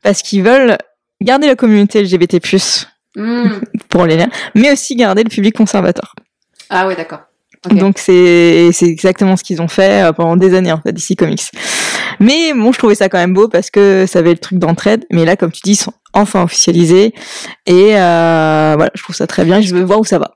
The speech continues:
Speaker 1: par
Speaker 2: Ouais,
Speaker 1: contre.
Speaker 2: c'est ça. Est-ce que c'est pas logique que ça soit officialisé maintenant parce que, euh,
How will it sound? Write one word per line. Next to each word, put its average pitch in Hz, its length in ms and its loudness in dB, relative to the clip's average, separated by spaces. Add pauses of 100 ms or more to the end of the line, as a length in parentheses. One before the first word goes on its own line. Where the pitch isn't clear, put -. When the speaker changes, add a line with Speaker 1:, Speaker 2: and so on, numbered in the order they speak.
Speaker 1:
par - 120 -2
Speaker 2:
Ouais, 233 60 -2
Speaker 1:
contre. 262 160 2
Speaker 2:
c'est 269 120 -6
ça. 302 200 0
Est-ce 214 140 -4
que 254 80 -4
c'est 240 140 -6
pas 220 140 -2
logique 214 280 -4
que 214 80 0
ça 196 160 -4
soit 196 160 -2
officialisé 190 500 -4
maintenant 185 500 -6
parce 190 240 -8
que, 196 100 -2
euh, 185 420 2